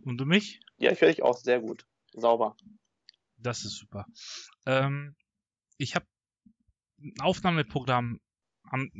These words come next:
Speaker 1: Laufen, dass
Speaker 2: Ja.
Speaker 1: du Bescheid weißt.
Speaker 2: Alles klar, Marian, weiß ich Bescheid.
Speaker 1: Okay, das ist cool. Magst du dich einmal vorstellen, bitte?
Speaker 2: Ja, na klar, mach ich gerne. Also, ich bin der Enrico Hachenay.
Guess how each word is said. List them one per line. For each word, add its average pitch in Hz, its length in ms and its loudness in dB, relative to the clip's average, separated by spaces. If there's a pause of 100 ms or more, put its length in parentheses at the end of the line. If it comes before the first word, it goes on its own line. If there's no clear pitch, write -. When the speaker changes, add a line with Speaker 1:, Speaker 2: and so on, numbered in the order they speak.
(220)
Speaker 1:
Laufen, 123 680 2
dass 131 120 0
Speaker 2:
Ja. 110 40 -4
Speaker 1:
du 120 80 -6
Bescheid 123 360 2
weißt. 110 380 -4 (220)
Speaker 2:
Alles - 180 -6
klar, 196 140 -2
Marian, 113 340 0
weiß 120 140 -2
ich 139 80 -8
Bescheid. 120 360 -4 (1040)
Speaker 1:
Okay, 123 200 -10
das 113 160 -12
ist - 160 -14 (100)
cool. 117 140 -12 (240)
Magst 135 280 -6
du 180 40 -6
dich 160 160 0
einmal 175 180 2 (160)
vorstellen, 151 540 0
bitte? 175 320 -4 (380)
Speaker 2:
Ja, - 100 2
na 220 80 6
klar, - 320 4
mach 143 100 4
ich 143 100 0
gerne. 120 320 0 (600)
Also, 151 320 6
ich 185 160 0
bin 196 160 4
der 175 320 0
Enrico 143 580 2
Hachenay. 139 540 0